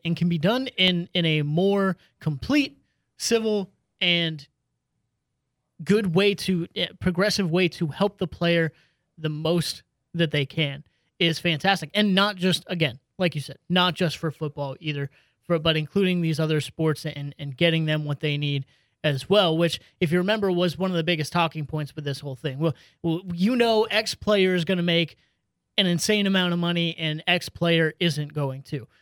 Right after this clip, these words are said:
Well, you know, X sport is gonna make this much money and X sport isn't, isn't going to. Well, now, thankfully, the campuses and, and the universities have been able to single out a way and find a way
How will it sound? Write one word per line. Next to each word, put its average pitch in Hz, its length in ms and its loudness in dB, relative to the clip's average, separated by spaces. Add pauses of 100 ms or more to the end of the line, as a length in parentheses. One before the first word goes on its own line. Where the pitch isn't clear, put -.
(120)
Well, 151 160 -2
you 185 160 0
know, 202 360 2
X 185 300 -4
sport 269 400 4
is 185 140 -2
gonna 190 160 -4
make 170 240 -2
this 180 180 -2
much 165 240 -4
money 160 320 -2 (220)
and 160 260 2
X 156 200 -2
sport 165 380 0
isn't, 156 440 -4
isn't 151 320 0
going 139 320 -4
to. 135 200 -6 (360)
Well, 175 320 0 (160)
now, 202 260 2
thankfully, 175 640 -2 (120)
the 156 100 -4
campuses 170 560 -2
and, 151 380 -4
and 147 200 -8
the 151 60 -12
universities 156 720 -2
have 156 160 -2
been 156 140 -2
able 151 280 0
to 151 400 -2
single 202 400 0
out 165 160 4
a 156 60 0
way 151 180 2
and 139 140 -4
find 165 220 2
a 151 60 2
way 139 280 0